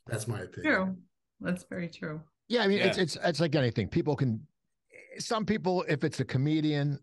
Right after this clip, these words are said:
Speaker 3: if they're political, they can get a certain crowd. I personally, if I perform, I do, I, I don't do any political material anyway, 'cause I don't, I'm straight down the middle. I have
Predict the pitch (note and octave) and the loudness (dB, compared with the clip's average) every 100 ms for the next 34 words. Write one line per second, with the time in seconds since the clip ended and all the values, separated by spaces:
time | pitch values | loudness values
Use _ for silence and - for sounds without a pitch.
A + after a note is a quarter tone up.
0 | _ - G#2+ A2+ - A2 B2+ C#3 A#2 C3 | _ -6 -2 -2 -2 0 2 2 2 2
1 | B2+ A#2+ A2+ G#2+ A2 G#2+ G#2 - - A#2+ | 2 0 0 2 2 2 -2 -4 -2 -2
2 | G2+ F#2 G2 E2+ D2+ - - - C3+ C3+ | 0 -2 0 0 -4 -8 -20 -2 0 2
3 | D3 C3+ - B2 G2+ A#2 A2 A2+ - A#2 | 2 0 2 2 2 0 2 -2 0 0
4 | G2+ G2+ G#2+ G#2 - C#3 D3+ C3+ C3 G#2+ | 0 0 -2 0 0 0 0 0 0 -2
5 | - G2 G2+ F2+ - F2 F#2 D#2 D#2 G#2 | 0 -2 0 -2 0 -2 0 -2 -4 -4
6 | C#3 G2 F2+ E2 - G2+ F2+ D#2+ _ - | 0 0 0 -4 -4 0 0 -2 _ -10
7 | - G2+ F2+ F2+ D#2+ E2 E2 D#2+ F2 | -4 0 0 -2 -2 -2 0 0 -2